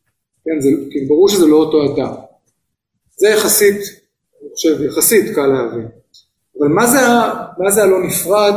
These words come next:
יש לזה כ-, כמה פרשנות, אבל אחד הדברים זה ש-, שהעצמי שלנו הוא תוצר של גורמים ותנאים. עכשיו, יש לי זר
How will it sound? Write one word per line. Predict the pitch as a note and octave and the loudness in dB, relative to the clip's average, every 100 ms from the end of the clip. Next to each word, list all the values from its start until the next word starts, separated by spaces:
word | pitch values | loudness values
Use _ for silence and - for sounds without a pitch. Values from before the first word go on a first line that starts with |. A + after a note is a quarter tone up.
| F#3+ | 0
יש | G3+ | -2
לזה | F3 E3 | -2 -2
כ-, | - - _ _ - - - E3+ - | -4 -18 _ _ -18 -18 -14 -14 -4
כמה | F3+ F3 | -2 0
פרשנות, | E3 - F3 - | -2 -2 -4 -4
אבל | D#3 - - - - D#3 | -4 -6 -10 -14 -8 -6
אחד | - A3+ C4+ | -2 0 0
הדברים | A#3 A3 G#3 | 2 2 2
זה | F#3+ | 0
ש-, | G3 E3+ E3+ D3+ | 0 0 -4 -6
שהעצמי | - D#3+ D3 - A3+ | -2 0 -2 -2 0
שלנו | B3 A3+ G#3 | 0 0 0
הוא | E3 | -2
תוצר | D3 - G#3 A3 A3 | -6 -6 -2 0 0
של | - D#3 | -2 -2
גורמים | C#3 C#3 E3+ F3 | 0 -2 -2 -4
ותנאים. | F3 C3+ A#2+ A2+ _ _ _ _ _ _ _ _ _ _ _ _ | -6 -8 -10 -12 _ _ _ _ _ _ _ _ _ _ _ _
עכשיו, | - C4 B3+ B3 G3+ - - - - _ _ _ | -2 2 2 2 0 -4 -10 -18 -20 _ _ _
יש | G3+ A3 A#3 | 0 0 2
לי | A#3 | 0
זר | E3+ F#3+ G3 | 2 4 4